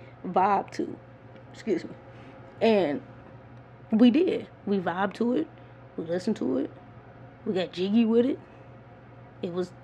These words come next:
it was a part of us. And I feel like, you know, with the fiftieth anniversary of hip hop, I get that you can't do everything.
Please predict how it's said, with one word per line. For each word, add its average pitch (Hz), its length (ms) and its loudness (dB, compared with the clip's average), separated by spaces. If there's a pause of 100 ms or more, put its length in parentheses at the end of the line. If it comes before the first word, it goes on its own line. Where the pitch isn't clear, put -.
it 170 120 -4
was 170 120 -6
a 180 60 -4
part 214 240 2
of 214 100 2
us. - 400 0 (1300)
And 208 140 4
I 196 80 2
feel 196 200 0
like, 190 280 4 (840)
you 220 100 4
know, 202 140 6
with 185 200 2
the 185 120 -2 (120)
fiftieth 214 380 0
anniversary 196 640 -2
of - 60 -8
hip 220 240 0
hop, 175 260 -2 (880)
I 196 140 6
get 202 360 2
that 190 280 4
you 208 220 -2
can't 220 420 4
do 220 220 2
everything. 254 760 4